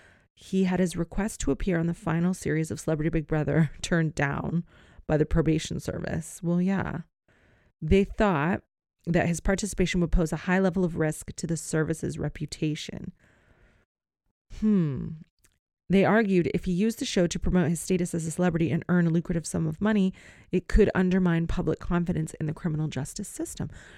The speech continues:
That is crazy to me. Okay, so how come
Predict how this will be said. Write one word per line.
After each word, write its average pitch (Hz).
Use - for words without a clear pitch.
That 440
is -
crazy 156
to -
me. 131
Okay, 240
so -
how 311
come 254